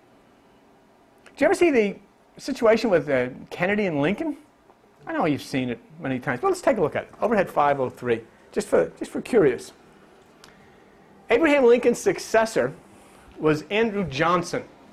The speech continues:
born in eighteen oh eight. John Kennedy's successor was Lyndon Johnson, born in nineteen oh eight.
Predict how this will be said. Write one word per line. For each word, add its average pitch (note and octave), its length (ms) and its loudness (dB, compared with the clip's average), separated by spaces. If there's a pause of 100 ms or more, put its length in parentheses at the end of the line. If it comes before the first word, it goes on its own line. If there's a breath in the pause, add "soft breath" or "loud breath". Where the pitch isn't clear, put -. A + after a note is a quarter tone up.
(680)
born F#3 320 4
in D3 280 -2 (1500)
eighteen G3+ 400 -2
oh D#3 200 2
eight. C3 200 -2 (360)
John A#3 280 2
Kennedy's G3+ 360 -2
successor F3+ 480 -2
was D3 180 0
Lyndon G3+ 340 4
Johnson, D3 400 -2
born F3 220 0
in F#3+ 80 0
nineteen G3 400 -2
oh G2+ 160 -8
eight. G2 120 -16